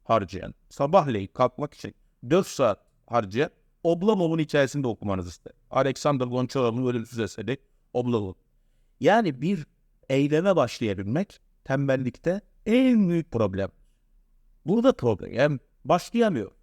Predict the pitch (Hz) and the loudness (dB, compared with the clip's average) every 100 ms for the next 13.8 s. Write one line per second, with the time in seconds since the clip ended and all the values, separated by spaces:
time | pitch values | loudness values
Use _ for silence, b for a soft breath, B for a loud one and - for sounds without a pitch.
0 | _ _ _ _ _ 135 151 233 294 240 | _ _ _ _ _ 0 2 0 0 -2
1 | 214 214 160 - 180 - 170 _ _ 151 | 0 -2 -2 -6 -8 -4 -4 _ _ 0
2 | 175 226 226 180 180 214 185 175 175 190 | 2 2 0 0 0 0 0 0 0 -2
3 | 226 _ - 143 165 170 - 226 185 135 | -8 _ -6 -2 0 -2 -2 0 0 0
4 | 180 - 143 - - - - 76 - - | -2 -4 -6 -6 -8 -10 -14 -14 -16 -18
5 | _ _ _ _ 127 139 156 156 - 175 | _ _ _ _ -2 0 2 0 0 -2
6 | - 101 95 92 - - _ _ _ 156 | 0 0 0 -4 -10 -16 _ _ _ -6
7 | - 196 _ _ - 170 180 139 143 - | -2 -4 _ _ -4 -2 0 0 -2 0
8 | 175 - 131 107 98 101 107 110 110 101 | -2 0 0 0 -2 -4 -4 -2 -2 -4
9 | - 120 101 110 101 98 127 - _ _ | -2 -2 -2 -2 -2 -2 -4 -6 _ _
10 | _ - 113 107 101 95 50 - - - | _ -6 -2 0 0 -4 -10 -14 -14 -16
11 | - - _ _ - 156 120 156 - _ | -18 -20 _ _ 0 2 2 -2 -6 _
12 | _ 139 160 120 - 131 117 107 120 170 | _ 0 0 0 -2 0 2 0 0 -4
13 | _ _ - 120 107 101 98 135 | _ _ -2 -2 0 -2 -2 -4